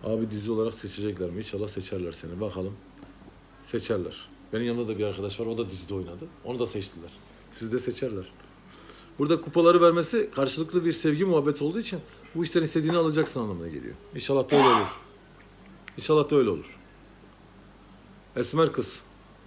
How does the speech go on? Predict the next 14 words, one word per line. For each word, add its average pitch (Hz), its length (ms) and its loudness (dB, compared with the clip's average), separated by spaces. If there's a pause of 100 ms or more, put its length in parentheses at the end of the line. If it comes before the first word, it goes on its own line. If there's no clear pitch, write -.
(760)
Azerbaycan, 113 580 6
selamlar. 117 640 0 (2750)
Arayacak 160 380 4
mı? 151 140 0
Evet, 139 200 2
bağlantı 143 380 2
kurulacak. 135 400 -2
Tekrar 123 340 0
bir 120 120 0 (520)
düzen, 117 300 0 (200)
barışma 117 400 -4
var. 95 220 -6 (600)
Helin 147 260 4
Tuana. 131 420 0